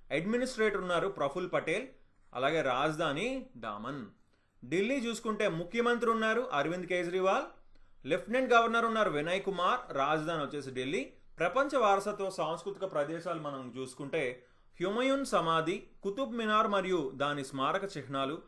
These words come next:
రెడ్ ఫోర్ట్ కాంప్లెక్స్. So, నెక్స్ట్ చూసుకుంటే జమ్మూ and కాశ్మీర్. చూడొచ్చు, ఇది పొలిటికల్ మ్యాప్ అండి. ఇది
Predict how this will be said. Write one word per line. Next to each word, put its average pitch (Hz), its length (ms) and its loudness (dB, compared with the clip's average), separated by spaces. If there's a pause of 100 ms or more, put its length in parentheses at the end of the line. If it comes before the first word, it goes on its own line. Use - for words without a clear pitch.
(240)
రెడ్ 147 240 0
ఫోర్ట్ 175 360 -4
కాంప్లెక్స్. - 580 -12 (500)
So, 139 100 -2
నెక్స్ట్ 151 260 -8
చూసుకుంటే 180 380 -4
జమ్మూ 147 320 0
and 185 160 0
కాశ్మీర్. 175 540 0
చూడొచ్చు, 170 300 -2
ఇది 170 100 -4
పొలిటికల్ 180 600 0
మ్యాప్ 170 320 -2
అండి. 120 200 -4
ఇది 104 160 -14